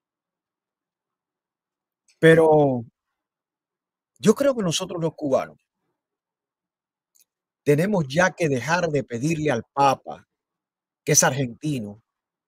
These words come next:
como si es italiano o es alemán. Tenemos que dejarle de pedir a los presidentes de todo el mundo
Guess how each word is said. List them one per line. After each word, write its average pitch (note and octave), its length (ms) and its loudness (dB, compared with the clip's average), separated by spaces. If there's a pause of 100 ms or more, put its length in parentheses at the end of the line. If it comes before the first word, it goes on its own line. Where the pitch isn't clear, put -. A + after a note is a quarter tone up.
(140)
como B2 260 -10
si C3+ 220 -4
es D#3 80 0
italiano D3+ 640 -2
o C3+ 100 -6
es C3 60 -8
alemán. C3 580 -6 (480)
Tenemos G#3 400 8
que A3 80 -6
dejarle G3+ 540 6
de E3+ 100 2
pedir F#3+ 440 2
a F3+ 40 6
los D3+ 220 2
presidentes E3 840 0
de D3 80 0
todo F3 200 6
el D#3 80 2
mundo D#3+ 480 -2